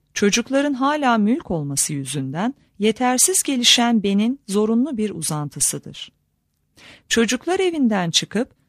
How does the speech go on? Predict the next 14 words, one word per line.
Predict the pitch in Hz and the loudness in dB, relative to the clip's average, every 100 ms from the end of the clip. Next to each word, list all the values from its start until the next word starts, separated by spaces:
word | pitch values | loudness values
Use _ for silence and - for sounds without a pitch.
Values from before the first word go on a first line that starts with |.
| _ | _
baş | 190 330 - | 2 4 4
ananın | 269 254 254 262 | 4 2 4 2
peşinden | 240 196 - 202 202 202 | 2 4 4 4 2 0
tıpış | 202 - 339 - | -2 -4 -4 -2
tıpış | - 170 - | -2 -4 -4
giden | 175 165 160 | -4 -4 -4
küçükler | 156 160 - - 180 233 - _ _ | -6 -6 -6 -6 -4 -4 -4 _ _
herhangi | - 233 226 285 370 339 | 2 2 4 0 0 0
bir | 247 185 | 0 0
yerde, | 170 147 135 175 240 - _ | 0 -4 -4 -2 -4 -6 _
herhangi | 208 226 254 381 370 285 | 0 2 2 0 0 0
bir | 285 220 | 0 2
anaokulunda | 233 330 320 277 262 262 247 | 4 2 -2 -2 2 2 2
olabilirlerdi. | 202 180 160 156 151 151 143 131 139 | 2 0 -2 -4 -4 -6 -8 -14 -20